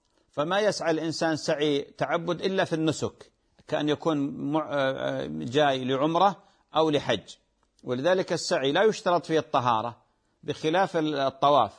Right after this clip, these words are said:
على قول الجمهور يشترط فيه الطهارة. أما السعي يجوز لل-، حتى للحائض، قالوا يجوز لها أن تسعى، لكن ما تطوف. هذا في قول جماهير أهل العلم. بارك الله فيك.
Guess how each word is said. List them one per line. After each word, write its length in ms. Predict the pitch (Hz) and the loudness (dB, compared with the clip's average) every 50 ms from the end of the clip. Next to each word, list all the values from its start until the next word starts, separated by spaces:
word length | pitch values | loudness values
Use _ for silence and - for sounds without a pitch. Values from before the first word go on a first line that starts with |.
| - - | -10 -6
على 160 | 117 127 135 | -2 -2 -2
قول 300 | 165 - - 160 156 151 | 0 0 -2 -2 0 0
الجمهور 440 | 147 139 127 147 139 151 175 180 165 | 0 -2 -2 -2 -2 0 0 0 -2
يشترط 360 | 143 - - 185 175 175 156 | -4 -4 -2 0 0 0 0
فيه 160 | - - 156 147 | 0 0 -2 -2
الطهارة. 520 | - - 143 123 123 117 101 87 87 - _ _ _ _ _ _ _ _ - | -2 0 0 2 2 2 2 0 -6 -14 _ _ _ _ _ _ _ _ -8
أما 200 | 175 190 175 160 | -6 -4 -4 -4
السعي 460 | 143 - - 175 165 175 208 208 - - _ _ _ _ _ - | -4 -4 -4 -4 -2 -2 -2 -4 -6 -10 _ _ _ _ _ -4
يجوز 480 | - 175 180 214 220 208 170 139 151 | -4 -2 0 0 2 0 0 0 0
لل-، 500 | 156 147 147 143 143 139 139 139 131 127 | -2 -2 -2 0 0 0 0 0 0 -2
حتى 340 | - - 190 185 - - 185 | -4 -4 -4 -4 -2 -2 0
للحائض، 520 | 175 170 160 - - 190 170 117 98 95 - _ _ _ _ _ _ _ _ _ _ _ - - 117 - - | 0 0 -2 0 0 2 2 0 0 -6 -12 _ _ _ _ _ _ _ _ _ _ _ -10 -10 -8 -4 0
قالوا 260 | 151 151 147 151 156 | 0 2 2 2 0
يجوز 280 | 156 165 185 165 147 | 0 0 0 -2 0
لها 280 | 160 160 143 143 127 135 | 0 0 0 0 0 -2
أن 120 | 131 117 | -4 -2
تسعى، 340 | - 151 127 - - 87 76 - | 0 0 0 -2 -4 -8 -6 -4
لكن 240 | - 127 - - 160 | -4 -2 -2 -2 -2
ما 160 | 170 180 170 | 0 0 0
تطوف. 520 | - - 131 - 127 110 95 - - - _ _ _ - | 0 0 -2 -2 -2 -2 -2 -4 -10 -20 _ _ _ -4
هذا 220 | 107 117 123 127 | -2 -2 -2 -2
في 160 | - - 151 | -2 -2 -2
قول 280 | 139 - 160 160 151 131 | 0 4 4 4 4 4
جماهير 400 | 143 143 139 151 156 165 160 165 | 2 0 2 2 2 2 2 0
أهل 240 | 147 131 123 135 156 | 0 -2 -2 -2 0
العلم. 320 | 147 139 139 143 117 87 - _ _ _ _ _ _ _ _ - | 0 2 2 2 2 0 -6 _ _ _ _ _ _ _ _ -2
بارك 460 | 131 147 160 170 175 165 156 - 160 | 2 4 4 4 4 2 2 0 0
الله 300 | 156 160 165 143 135 127 | 0 2 2 2 0 -2
فيك. 400 | 110 123 101 85 - - _ | -4 -4 -6 -6 -8 -16 _